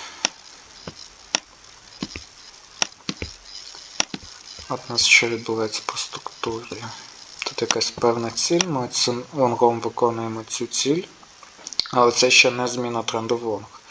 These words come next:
Ми поки що зняли ось цю проміжну ліквідність. Ми малюємо, нам треба перезняти цю, тому це ще,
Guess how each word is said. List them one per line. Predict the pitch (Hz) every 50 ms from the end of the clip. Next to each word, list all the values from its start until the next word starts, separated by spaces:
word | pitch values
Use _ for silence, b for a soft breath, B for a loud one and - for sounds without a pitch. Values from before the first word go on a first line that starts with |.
| B B B
Ми | - 131 123
поки | - - 117 120 -
що | 120 - - 117
зняли | 110 - 113 120 139 147 147 151 151 - -
ось | 120 - -
цю | - - - 123 135
проміжну | - - - 117 110 107 107 107 110 110
ліквідність. | 110 107 - - 101 98 - - - - - - - B B B B B B B B B B B B B B B B B B B - - - -
Ми | 131 131 127
малюємо, | 117 113 113 107 110 110 110 107 110 107 107 110 110 110 107 - B B B B - - - - - - - - - - - - - - - -
нам | 131 123 123 123
треба | 120 - 120 117 110 117
перезняти | - - - 117 113 110 127 131 - 147 135 113 101 101 - 104
цю, | 101 - - - 110 107 - - -
тому | - 120 117 113 120 135 151 147 - - - - - B B B B B B B B B B - - - -
це | - - - - 120 123
ще, | 127 - - - - 117 117 123